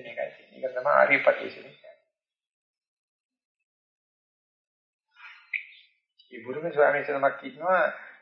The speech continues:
ඒවා දේවල් උනේ නැත්නම් ගණන් ගන්නෙම නෑ භාවනා කරනවා. ඉතින් මේ මම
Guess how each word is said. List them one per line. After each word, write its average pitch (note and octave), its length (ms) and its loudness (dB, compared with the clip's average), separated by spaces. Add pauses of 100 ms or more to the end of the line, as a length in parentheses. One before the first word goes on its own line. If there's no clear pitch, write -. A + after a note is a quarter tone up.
(180)
ඒවා D#3 440 6
දේවල් D3 400 2
උනේ C3 320 -4
නැත්නම් C#3 560 0
ගණන් F3 340 0
ගන්නෙම F3 360 2
නෑ G3+ 180 2
භාවනා A2+ 320 2
කරනවා. - 280 -20 (2250)
ඉතින් D#3 200 -2
මේ B2 380 2
මම A2+ 540 2